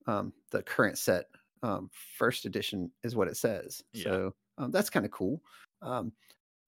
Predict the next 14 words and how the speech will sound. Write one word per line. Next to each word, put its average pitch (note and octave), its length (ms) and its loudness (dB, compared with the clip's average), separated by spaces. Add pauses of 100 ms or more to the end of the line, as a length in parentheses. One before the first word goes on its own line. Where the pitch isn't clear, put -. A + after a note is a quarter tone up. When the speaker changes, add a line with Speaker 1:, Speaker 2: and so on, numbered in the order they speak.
Speaker 1:
and A#2+ 140 4
that C3 140 6
was, B2 140 4
like, A#2 140 0
the A#2 80 -2
thirty E3+ 240 4
bucks, - 320 -2
right? A2+ 240 0 (420)
Well, B2 140 -4
then E3 160 2
for A#2 140 0
twenty F3+ 400 -2
more D3+ 180 4
dollars, G#2 560 4